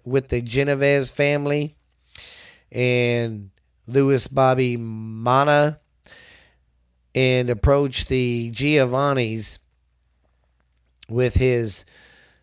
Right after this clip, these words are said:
suspicions that no-, that Nor-, Nordazzi and Caza-, Casala orchestrated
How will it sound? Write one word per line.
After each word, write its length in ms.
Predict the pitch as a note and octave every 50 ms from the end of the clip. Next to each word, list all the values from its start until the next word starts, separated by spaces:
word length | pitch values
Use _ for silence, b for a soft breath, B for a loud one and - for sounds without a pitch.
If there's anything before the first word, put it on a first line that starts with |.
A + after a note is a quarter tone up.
| b b _ _ _ _ _ _ _
suspicions 960 | - - C3+ B2 - - - - C3+ C#3+ C#3+ B2+ - - B2+ A#2+ A#2 A2 G2
that 300 | A#2+ A#2+ A#2 A2+ - _ _ _ _ _ _ -
no-, 400 | A2+ A2+ A#2+ A#2 A2+ A2 - - A#2+ F#2+ F#2+
that 260 | A2+ A#2 A2+ - A2
Nor-, 260 | A#2+ A2+ A2 G#2 - _ _ _ _ _ _ -
Nordazzi 1120 | A2+ A#2+ A#2+ A#2+ A#2 A2 G2+ G2+ A#2 C3+ C#3+ D#3 D#3 C3+ A2 A#2 A2 G#2 G#2 G#2 G#2+ - b b b b b b b b b -
and 260 | G#2+ A2+ A2+ A2 G2+ - _ _ _ _ -
Caza-, 580 | - B2 B2+ A#2+ G#2+ G#2+ B2+ B2 C3+ C3 - - _ _ _ -
Casala 1000 | - C#3 C#3 B2+ - - B2+ A2+ A2 A#2 B2 C3+ C#3+ C3+ A#2+ G#2+ G#2 G#2 G2+ G2+ - b b b b b b b b b b b
orchestrated 1000 | - C3+ C3+ C3+ C3+ - C#3 A#2+ - - - B2 A#2 A2+ A2+ A2 A2 G#2+ A2